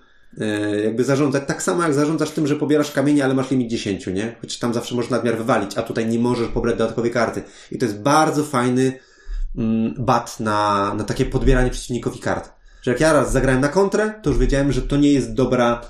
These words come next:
to nie jest dobra strategia, bo się zablokowałem. I bardzo fajne jest to, że ka-, buildy są lekko asymetryczne, ale, ale nie tak bardzo.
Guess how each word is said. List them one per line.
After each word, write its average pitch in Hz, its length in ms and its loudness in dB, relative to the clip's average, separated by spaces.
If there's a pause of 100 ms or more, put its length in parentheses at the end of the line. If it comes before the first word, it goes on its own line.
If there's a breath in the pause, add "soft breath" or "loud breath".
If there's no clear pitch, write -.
(380 soft breath)
to 156 100 0
nie 175 100 6
jest 147 120 2
dobra 139 340 2
strategia, 123 600 -2
bo 120 340 2
się 123 160 -2
zablokowałem. 95 540 -4 (320 loud breath)
I 147 80 0
bardzo 190 220 6
fajne 160 200 4
jest - 140 -2
to, 151 120 2
że 135 280 2 (640)
ka-, 135 320 4
buildy 143 280 2
są 139 160 0
lekko 139 240 0
asymetryczne, 113 720 -2 (360 soft breath)
ale, 104 560 2 (640)
ale 392 240 4
nie 370 120 6
tak - 180 2
bardzo. 90 460 0